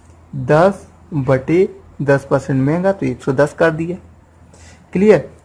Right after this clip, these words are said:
तो इससे अब ज़ीरो से ज़ीरो कैंसिल और यहाँ आ गया ग्यारह चौको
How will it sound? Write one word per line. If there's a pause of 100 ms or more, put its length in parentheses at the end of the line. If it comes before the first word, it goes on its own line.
(100)
तो
इससे
अब
ज़ीरो
से
ज़ीरो
कैंसिल (320)
और
यहाँ
आ
गया
ग्यारह (240)
चौको